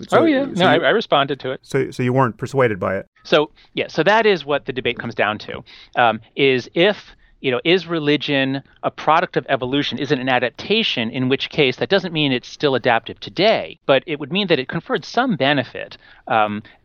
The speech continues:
Speaker 2: the, the really exciting idea that so captivated me when I first read Dawkins in college was, wow, what if it's like a virus? What if there, it, it's just, it's taken advantage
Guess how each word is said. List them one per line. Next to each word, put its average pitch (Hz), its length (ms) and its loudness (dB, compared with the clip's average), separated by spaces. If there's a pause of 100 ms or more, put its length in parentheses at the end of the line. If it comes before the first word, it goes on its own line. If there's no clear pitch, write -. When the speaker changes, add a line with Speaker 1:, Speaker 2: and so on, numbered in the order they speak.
(240)
Speaker 2:
the, 147 220 -2
the 151 140 2
really 226 420 2
exciting 147 460 0
idea 117 300 -2
that 104 160 -6
so 285 320 -6
captivated 101 720 -4
me 101 100 -10
when 104 140 -4
I 98 60 -2
first 139 280 -4
read 113 160 -2
Dawkins 110 540 -2 (300)
in 104 340 0
college 139 560 0
was, 107 240 0 (280)
wow, 143 680 -2 (260)
what 113 320 2
if 117 200 0
it's - 160 -8
like 101 220 -4
a 139 80 0
virus? 170 680 -4 (240)
What 180 280 4
if 180 120 -2
there, 156 140 2
it, 175 260 0
it's 160 160 -2
just, - 320 0
it's - 160 0
taken 196 300 0
advantage 165 680 -2